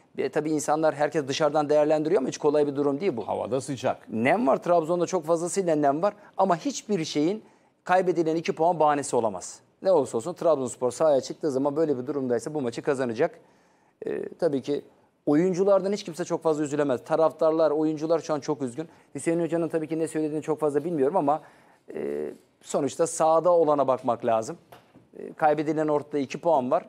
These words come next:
Speaker 1: Bu tabii Trabzonspor'un şampiyonluk yolunda çok ağır bir darbe oldu kalan son üç haftada.
Speaker 2: Evet, e, Erman Toroğlu da katıldı aramıza. Erman Hocam, şampiyonluk yarışında Trabzonspor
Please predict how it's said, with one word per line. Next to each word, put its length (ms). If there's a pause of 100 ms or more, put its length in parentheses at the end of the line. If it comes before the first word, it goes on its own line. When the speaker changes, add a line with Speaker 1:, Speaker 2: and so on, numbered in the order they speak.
(160)
Speaker 1:
Bu 40
tabii 280
Trabzonspor'un 560
şampiyonluk 540
yolunda 460 (600)
çok 280
ağır 220
bir 100
darbe 240
oldu 200 (440)
kalan 200
son 200
üç 120
haftada. 280 (120)
Speaker 2:
Evet, 500
e, 60 (300)
Erman 400
Toroğlu 440
da 100
katıldı 480
aramıza. 540 (160)
Erman 220
Hocam, 360 (160)
şampiyonluk 720
yarışında 600
Trabzonspor 880